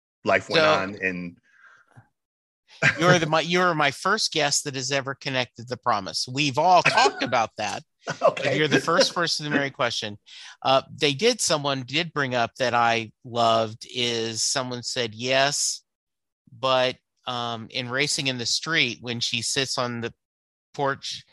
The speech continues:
Speaker 1: Mm-hmm.
Speaker 2: she sits on her daddy's porch, that's the same porch she danced across." And I
Speaker 1: Okay.
Speaker 2: said, "Oh, yeah, it is. I guess that is." That is great. G-,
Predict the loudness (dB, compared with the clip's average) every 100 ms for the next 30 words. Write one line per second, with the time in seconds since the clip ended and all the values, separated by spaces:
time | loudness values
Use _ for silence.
0 | _ -8 -2 0 0 0 -2 0 0 2
1 | 2 2 0 0 -4 -6 -2 -2 -2 -2
2 | -2 -2 -2 0 -2 -2 -4 -4 -2 -4
3 | 0 0 0 -4 -6 -4 -4 -4 -6 -8
4 | _ _ _ _ _ _ _ _ _ _
5 | _ -2 0 0 0 2 2 0 -4 _
6 | -8 -4 0 2 2 2 0 0 -2 -2
7 | -2 -2 0 0 -2 -4 -8 -14 -16 _
8 | _ -20 _ 2 4 4 0 0 0 0
9 | -4 _ -20 -20 _ -20 _ -16